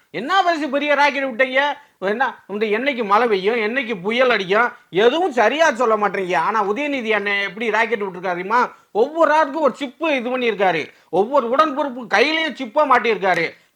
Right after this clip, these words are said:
பொற்களின்னு பணத்தை கொடுப்பாரு நான் மு-, மூத்த, அஹ், திமுக உடன்பிறப்புகளுக்கு.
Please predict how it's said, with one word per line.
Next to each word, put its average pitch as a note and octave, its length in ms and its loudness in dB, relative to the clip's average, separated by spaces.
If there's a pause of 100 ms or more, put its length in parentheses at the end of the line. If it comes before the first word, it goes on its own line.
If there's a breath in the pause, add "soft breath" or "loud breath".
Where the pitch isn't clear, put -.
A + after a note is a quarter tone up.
பொற்களின்னு C#4+ 640 2
பணத்தை C4+ 380 4
கொடுப்பாரு A3+ 640 4 (140)
நான் A3 280 4
மு-, G3+ 140 2
மூத்த, B3 360 2
அஹ், G3+ 500 4
திமுக A#3+ 340 0
உடன்பிறப்புகளுக்கு. F#3+ 760 -2